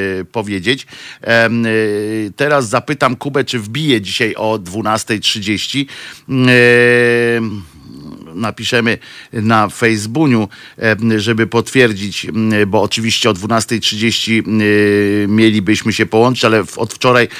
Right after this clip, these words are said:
są tam, e, jakieś u Kuby, e, bardzo, e, duże, e, problemy, e, z połączeniem, e, z połączeniem,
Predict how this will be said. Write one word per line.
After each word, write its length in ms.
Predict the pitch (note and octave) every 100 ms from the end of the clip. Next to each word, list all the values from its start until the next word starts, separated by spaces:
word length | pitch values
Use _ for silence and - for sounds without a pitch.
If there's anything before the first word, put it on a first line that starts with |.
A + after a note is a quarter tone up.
| - -
są 260 | - C3 A#2
tam, 260 | A#2+ A2+ G#2+
e, 120 | A#2 A2+
jakieś 440 | A#2+ A2+ A#2 -
u 140 | A2+
Kuby, 360 | - A#2 A2 G#2+ - - -
e, 560 | A#2+ A2+ A2 A2 G#2+ G#2+
bardzo, 580 | F#2 A2 G2 A2 G#2 G2+ A2 G#2 G2
e, 20 | F#2+
duże, 580 | F#2 G2+ F2 G2+ F#2+ - E2 G2
e, 140 | F#2
problemy, 680 | - A2 G2 A2 G#2 G2+ F2 - - -
e, 320 | F#2 F#2+ F#2+
z 460 | E2+ F#2 A#2 G3 G3
połączeniem, 840 | - E3 E3+ E3+ F3+ E3 A#2 E2 D2+ -
e, 680 | E2 F2 F2 F2 F2 E2 -
z 100 | -
połączeniem, 680 | A#2 G#2+ G2 - F2 E2+